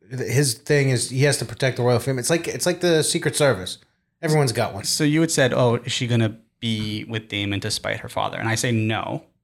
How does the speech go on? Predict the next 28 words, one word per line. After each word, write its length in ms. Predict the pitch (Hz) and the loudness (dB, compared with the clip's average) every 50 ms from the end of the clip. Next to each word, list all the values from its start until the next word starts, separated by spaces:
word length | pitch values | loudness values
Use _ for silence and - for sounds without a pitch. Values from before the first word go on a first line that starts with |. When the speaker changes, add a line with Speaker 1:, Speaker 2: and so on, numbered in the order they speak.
| _ _ _ _ _ _ _ _ _ _ _ - | _ _ _ _ _ _ _ _ _ _ _ -4
Speaker 2:
but 80 | 120 | -2
she 140 | - - 147 | 0 2 2
wants 200 | 139 147 139 139 | 2 2 2 0
to 80 | - 131 | -2 -4
be 60 | 113 | -6
queen, 460 | - - - - 117 110 - - - _ _ _ _ _ _ _ _ _ _ _ - | -8 -10 -8 -6 -6 -6 -6 -10 -14 _ _ _ _ _ _ _ _ _ _ _ -4
and 100 | 120 113 | -2 -2
she 120 | - 131 | -2 0
can 100 | 117 135 | 0 2
only 140 | 143 156 170 | 2 2 2
be 120 | 156 156 139 | 2 0 -4
queen 380 | - - - 135 135 131 117 | -4 -2 0 2 4 4 4
now 380 | 110 107 101 104 104 104 107 - _ _ _ _ _ | 4 2 0 0 -2 -2 -4 -6 _ _ _ _ _
if 80 | 110 - | -14 -10
she 120 | - 120 | -6 -4
does 360 | 107 107 104 98 - - - _ _ _ _ _ _ _ _ _ _ _ _ | -2 -2 -4 -4 -6 -10 -14 _ _ _ _ _ _ _ _ _ _ _ _
two 140 | - 131 120 | -4 -4 -2
things. 360 | - 113 - - - - - _ _ | -2 -4 -4 -6 -12 -16 -20 _ _
She 100 | _ - - | _ -12 -12
has 100 | 110 - | -10 -8
to 80 | - 107 | -6 -4
marry 360 | 104 104 107 104 110 110 - _ _ _ _ - | -2 -2 -2 -2 -4 -8 -12 _ _ _ _ -4
Aegon, 440 | 160 - 110 101 110 165 196 190 - - - - _ _ _ - _ _ _ _ _ - | -4 -2 0 0 0 0 -2 -4 -6 -14 -20 -20 _ _ _ -20 _ _ _ _ _ -8
her 360 | 110 107 107 110 117 117 - _ _ _ | -6 -4 -4 -4 -6 -10 -16 _ _ _
two-year-old 500 | - - 131 135 131 135 135 135 135 131 | -8 -4 -2 0 2 2 2 2 0 0
half-brother, 720 | - 170 175 - - 104 101 98 101 110 127 127 - - _ _ _ _ _ _ _ _ _ _ _ _ _ _ _ _ _ _ _ _ _ _ _ _ | 0 -2 -2 0 0 -2 0 0 0 0 -2 -4 -6 -12 _ _ _ _ _ _ _ _ _ _ _ _ _ _ _ _ _ _ _ _ _ _ _ _
or 320 | - 123 120 113 110 104 | -2 0 2 2 2 2
marry 560 | 107 104 104 107 107 107 104 101 104 104 107 | 0 0 0 0 2 0 0 -2 -4 -6 -8